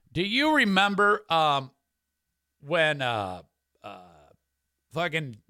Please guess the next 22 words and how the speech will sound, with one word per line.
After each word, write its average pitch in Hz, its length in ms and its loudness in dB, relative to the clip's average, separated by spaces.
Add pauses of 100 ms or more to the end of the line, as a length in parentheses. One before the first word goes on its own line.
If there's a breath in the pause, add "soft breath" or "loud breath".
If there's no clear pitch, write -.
(100)
Borat 196 520 4
movie? 196 500 -2 (140)
Not, 156 180 -10
was 135 140 -6
it 185 80 -10
the 196 80 -8
Borat 196 340 -2
movie? 190 220 -10
Yeah, 147 160 0
the 135 80 -2
Borat 175 280 2
movie 175 220 -2
that 160 140 -4
Giuliani 170 640 2
was 135 220 0
in. 175 400 0 (920)
That 156 300 0
awkward 185 480 2
scene. 190 720 0 (720)
How 381 200 2
did, 392 220 2
uh, 170 300 2